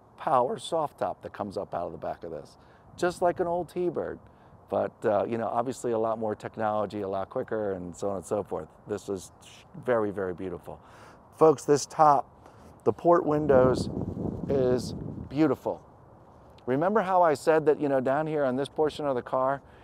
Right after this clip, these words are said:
um, you see, uh, you know, some real light swirls, normal light swirls from microfiber towels and stuff? There isn't even one of those up here. Does it need to be cleaned?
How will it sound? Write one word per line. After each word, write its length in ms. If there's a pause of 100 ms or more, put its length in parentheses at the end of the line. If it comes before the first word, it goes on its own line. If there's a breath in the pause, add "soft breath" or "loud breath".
(240 loud breath)
um, 340 (760)
you 140
see, 360
uh, 280
you 100
know, 120
some 220
real 160
light 200
swirls, 420
normal 320
light 180
swirls 340
from 180
microfiber 500
towels 240
and 100
stuff? 200 (2750 loud breath)
There 180
isn't 220
even 240
one 140
of 80
those 240
up 160
here. 280 (2750)
Does 180
it 80
need 180
to 80
be 120
cleaned? 580